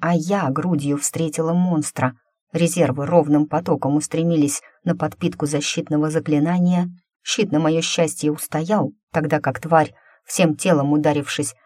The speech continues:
о невидимую преграду, с хриплым рыком откатилась.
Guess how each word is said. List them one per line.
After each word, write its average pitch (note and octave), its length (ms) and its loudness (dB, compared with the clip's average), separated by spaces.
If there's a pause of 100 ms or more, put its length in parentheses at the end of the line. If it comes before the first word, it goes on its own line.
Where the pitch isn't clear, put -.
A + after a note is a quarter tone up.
о E3+ 100 -2
невидимую E3 600 4
преграду, F3 600 -2 (180)
с - 120 -6
хриплым F3+ 540 0
рыком F3 520 0
откатилась. D3 680 -4